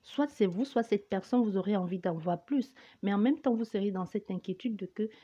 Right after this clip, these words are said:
si je m'engage avec cette personne, qu'est-ce qui me prouve que cette, cet engage-, cet engagement, au plus, plutôt, ne va pas me mettre des bâtons dans les roues, vous comprenez ? Donc, on a des personnes ici comme ça.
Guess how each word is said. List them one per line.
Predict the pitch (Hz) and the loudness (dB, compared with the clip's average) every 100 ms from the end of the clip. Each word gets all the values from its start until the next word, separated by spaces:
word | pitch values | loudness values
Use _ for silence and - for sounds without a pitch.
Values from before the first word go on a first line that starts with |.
| _ | _
si | - 262 | -2 0
je | 226 | 2
m'engage | 196 190 185 233 226 | 0 -2 0 -2 0
avec | 196 185 - | -4 -6 -8
cette | 185 - | -8 -6
personne, | 180 - 233 | -8 -2 -2
qu'est-ce | 240 233 | 0 -4
qui | 226 | 0
me | 202 190 | 0 -2
prouve | - 262 - | -2 -4 -2
que | 214 | -6
cette, | - 196 - - _ _ _ | -4 -8 -10 -20 _ _ _
cet | - 214 202 | 0 0 0
engage-, | 185 180 170 175 190 - | -2 -2 -4 -6 -10 -12
cet | _ 214 208 | _ -8 -4
engagement, | 190 180 170 165 175 208 262 - _ _ 214 | -2 -2 -4 -4 -4 -2 -2 -6 _ _ -2
au | |
plus, | 196 - 214 _ _ - | -2 -2 -6 _ _ -8
plutôt, | 226 214 214 190 | -8 0 2 2
ne | 180 | 0
va | 180 | -2
pas | 180 208 | -2 0
me | 190 | 2
mettre | 185 185 175 | 0 -2 -4
des | 170 | -4
bâtons | 156 160 185 | -4 -6 -6
dans | 180 170 | -4 -2
les | 170 | -2
roues, | 170 240 208 - | -2 -2 -4 -8
vous | |
comprenez ? | 196 190 - 220 254 254 - _ _ _ _ _ _ _ _ _ _ _ - - | -8 -8 -2 2 2 0 -4 _ _ _ _ _ _ _ _ _ _ _ -20 -8
Donc, | 202 214 | -2 0
on | |
a | 208 | 2
des | 185 | 0
personnes | 185 185 240 233 | -2 -4 -2 0
ici | 208 233 | -2 -6
comme | - 196 | -6 -6
ça. | 190 180 | -4 -6